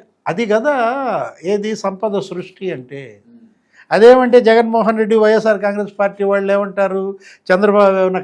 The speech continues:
Speaker 1: కరెన్సీ ముద్రిస్తాడా? సంపద సృష్టి అంటాడేంటి అని ఆయన ఎగతాళి చేస్తారు. సంపద సృష్టి అంటే ఇది. ఒక పరిశ్రమ రావడం వల్ల అక్కడ అందరికీ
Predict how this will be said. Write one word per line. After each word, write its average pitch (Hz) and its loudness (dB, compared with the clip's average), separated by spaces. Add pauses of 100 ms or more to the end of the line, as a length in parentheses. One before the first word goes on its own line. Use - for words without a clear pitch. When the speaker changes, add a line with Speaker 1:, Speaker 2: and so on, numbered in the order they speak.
Speaker 1:
కరెన్సీ 190 -2
ముద్రిస్తాడా? 165 -4 (920)
సంపద 190 -2 (100)
సృష్టి 214 -6 (100)
అంటాడేంటి 185 -2
అని 180 -10 (440)
ఆయన 151 -6
ఎగతాళి 175 -8
చేస్తారు. 113 -20 (160)
సంపద 302 -4 (120)
సృష్టి 240 -12 (100)
అంటే 214 -10 (100)
ఇది. 127 -16 (1000)
ఒక 123 -10 (100)
పరిశ్రమ 202 -2 (120)
రావడం 160 -4 (100)
వల్ల 107 -18 (640)
అక్కడ 202 -4
అందరికీ 240 -2